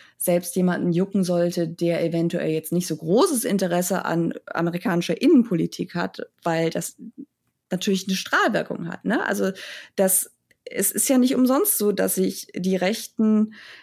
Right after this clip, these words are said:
äh, Kräfte auch in Europa sehr aufmerksam im Moment auf die U S A schauen, was dort passiert. Und, ne, also wir sehen dann hier quasi das Problem,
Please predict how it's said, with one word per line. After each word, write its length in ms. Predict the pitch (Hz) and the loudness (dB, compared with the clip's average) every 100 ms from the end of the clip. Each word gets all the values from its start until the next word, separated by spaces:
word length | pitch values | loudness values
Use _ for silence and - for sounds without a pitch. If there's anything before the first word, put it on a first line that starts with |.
| - - | -12 2
äh, 320 | 202 190 - | 4 4 2
Kräfte 800 | - 196 208 - 254 247 247 - _ - | -2 -2 -2 -2 0 2 2 -2 _ -2
auch 260 | 180 196 | -2 0
in 100 | 202 | -4
Europa 800 | 202 196 202 330 320 226 226 - - _ - _ _ _ _ _ - | 0 0 2 0 0 -2 -2 -4 -10 _ -20 _ _ _ _ _ -6
sehr 440 | 185 202 339 - | 0 4 4 4
aufmerksam 640 | 277 285 240 247 233 220 214 | 0 2 0 0 0 0 0
im 100 | 208 | 0
Moment 380 | 208 196 196 | 0 2 0
auf 120 | 190 - | -2 -4
die 120 | - | -2
U 60 | |
S 160 | 185 180 | -2 -2
A 160 | 175 185 | -4 -4
schauen, 320 | 190 180 175 | -2 -2 -2
was 160 | 170 | -4
dort 200 | - 175 | -4 -6
passiert. 500 | - 196 - 233 - - - - - - - - _ _ - | -4 -4 0 -2 -2 -12 -20 -20 -20 -20 -20 -20 _ _ -2
Und, 420 | 214 208 214 214 - _ _ _ - | 0 4 2 0 -8 _ _ _ -2
ne, 180 | 226 269 | 0 2
also 160 | 247 | 2
wir 100 | 240 | 2
sehen 240 | 214 262 269 | 4 4 4
dann 160 | 247 | 4
hier 180 | 247 240 | 4 2
quasi 300 | 240 233 214 | 2 0 2
das 180 | 214 214 | -2 -4
Problem, 680 | - 196 202 233 247 247 | -2 2 4 4 4 4